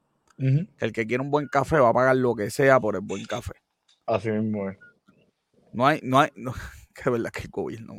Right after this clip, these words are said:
Speaker 2: me, me, me metido en esto, siempre el gobierno es un problema.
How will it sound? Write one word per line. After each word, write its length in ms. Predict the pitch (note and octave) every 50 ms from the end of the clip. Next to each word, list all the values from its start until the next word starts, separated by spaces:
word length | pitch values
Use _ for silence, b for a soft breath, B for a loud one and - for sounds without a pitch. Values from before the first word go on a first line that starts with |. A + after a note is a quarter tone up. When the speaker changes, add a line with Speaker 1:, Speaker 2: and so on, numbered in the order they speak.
| - - - -
Speaker 2:
me, 100 | - -
me, 40 | - - - - - b b b b b b b b -
me 120 | A2+ A#2
metido 340 | A2+ F2+ G2+ A#2+ B2 B2 A#2
en 120 | A2 A2+ A#2
esto, 260 | A#2+ - - A#2+ A2+
siempre 300 | - B2 A#2+ G2 G#2+ A2+
el 60 | F2+
gobierno 400 | F2+ G#2 G2 G2+ G#2 G#2+ G#2+ G#2
es 40 | G2+ G2
un 40 |
problema. 480 | - - A2+ G2 F#2 F#2+ G2 G2+ G2+ G#2+